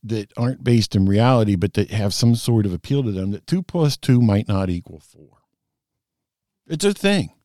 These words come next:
It really is a thing. And I think it's the bishops that brought this to us. You know, if forty days after a Sunday is always a Thursday,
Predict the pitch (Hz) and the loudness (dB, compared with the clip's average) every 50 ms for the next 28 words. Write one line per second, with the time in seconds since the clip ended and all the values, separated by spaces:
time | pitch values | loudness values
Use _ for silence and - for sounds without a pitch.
0 | _ - 135 147 156 165 175 180 180 170 165 165 160 147 156 143 - 160 151 - | _ -2 0 2 6 6 6 8 8 6 6 4 4 2 0 -2 0 0 -2 -2
1 | - _ _ _ _ _ _ _ _ _ _ _ _ _ _ _ - 170 185 185 | -4 _ _ _ _ _ _ _ _ _ _ _ _ _ _ _ -10 -8 -4 -2
2 | 190 190 208 180 214 196 220 196 - - 160 139 - 147 127 - - 107 - - | -2 -2 -2 -2 -2 -4 -4 -6 -6 -4 -6 -2 0 0 -2 -2 -4 -8 -10 -12
3 | - - - - 101 95 69 _ - 87 - - - 87 78 71 65 - - - | -16 -16 -12 -12 -12 -12 -12 _ -16 -16 -16 -14 -14 -14 -14 -14 -16 -18 -20 -20
4 | - _ _ _ _ _ _ _ _ _ _ - - - - _ _ _ _ _ | -20 _ _ _ _ _ _ _ _ _ _ -20 -20 -20 -20 _ _ _ _ _
5 | _ _ _ _ _ _ _ _ _ _ _ _ _ _ 131 147 156 156 160 165 | _ _ _ _ _ _ _ _ _ _ _ _ _ _ -2 0 0 2 2 2
6 | 165 156 139 - _ _ _ _ _ _ _ _ _ _ _ _ _ _ _ _ | 0 0 -2 -6 _ _ _ _ _ _ _ _ _ _ _ _ _ _ _ _
7 | _ _ _ _ _ _ _ _ _ _ _ _ _ _ _ _ _ _ _ - | _ _ _ _ _ _ _ _ _ _ _ _ _ _ _ _ _ _ _ -8
8 | 135 135 - - - _ _ _ _ _ _ - 175 180 190 196 196 196 180 143 | -8 -8 -8 -8 -18 _ _ _ _ _ _ -4 0 2 2 2 2 0 -4 -2
9 | - 131 127 123 120 120 110 95 95 - - 120 113 117 117 - - 113 107 98 | -2 0 0 2 0 0 -2 -4 -6 -8 -6 -6 -6 -6 -6 -8 -6 -6 -6 -4
10 | - - - - 107 107 104 95 87 80 73 73 73 69 - 127 117 113 - - | -6 -6 -4 -2 -2 0 0 -2 -2 -4 -6 -8 -8 -8 -6 -6 -6 -6 -4 0
11 | 113 113 113 110 110 107 92 90 92 95 - - 127 117 107 95 87 78 - - | 0 0 2 2 2 2 0 -2 -4 -6 -4 -2 0 2 2 2 0 -4 -8 -16
12 | - - _ _ _ | -20 -20 _ _ _